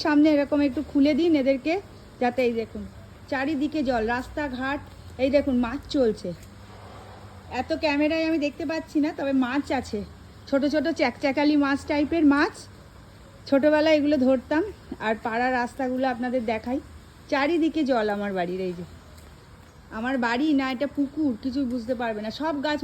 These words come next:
মরে যাবে আবার। এই প্রত্যেকবারে সব গাছ লাগাই, আর এই দেখুন না পেঁপে গাছ ওই যে উল্টে পড়ে আছে। এই দীর্ঘদিন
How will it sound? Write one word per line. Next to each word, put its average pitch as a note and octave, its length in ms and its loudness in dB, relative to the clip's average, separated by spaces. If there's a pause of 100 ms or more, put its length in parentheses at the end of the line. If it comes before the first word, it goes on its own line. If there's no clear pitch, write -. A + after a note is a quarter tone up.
মরে A3 240 -2
যাবে F#3+ 220 -4
আবার। E3 140 -8 (1300)
এই C#4 60 4 (100)
প্রত্যেকবারে D4+ 640 0 (120)
সব D#4+ 100 0 (120)
গাছ C#4 160 -2 (140)
লাগাই, D#4 360 -2
আর C4+ 120 2
এই A#3+ 100 -4
দেখুন C4 240 0
না A3 140 -4
পেঁপে B3 320 -2
গাছ E4+ 160 -4 (460)
ওই B3+ 120 -4
যে C#4 120 -2
উল্টে C4 200 -4 (100)
পড়ে A#3+ 180 -2 (100)
আছে। - 180 -14 (1300)
এই B3 60 2 (140)
দীর্ঘদিন D4+ 500 2